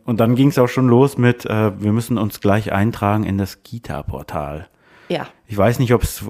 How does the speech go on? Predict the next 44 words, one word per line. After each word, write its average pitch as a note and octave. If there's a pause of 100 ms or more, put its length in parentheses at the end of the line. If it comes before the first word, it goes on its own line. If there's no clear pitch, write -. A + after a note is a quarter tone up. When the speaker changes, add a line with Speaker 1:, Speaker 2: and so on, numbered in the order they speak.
Speaker 1:
ob, -
ob's -
überall G#2+
gleich G#2+
ist, -
das -
kann A2
ich G2
nicht G2+
sagen. A2+
Also G2
bei F#2+
uns A#2
ist G#2+
es G2+
so, G#2+
dass G2+
man G2 (500)
das - (160)
Kind, - (200)
wenn G2
es A2
dann G2
geboren G#2
ist, B2
in F#2+
so G2
ein F#2+
Kita-Portal F2
einträgt F2 (420)
und, F#2+
ähm, F#2 (920)
dann F#2+
sich G2
auf G2
die F#2+
Kita-Plätze F#2 (160)
quasi F2+
bewirbt G2
in -
diesem G#2+
Portal G#2
und F2
dann F2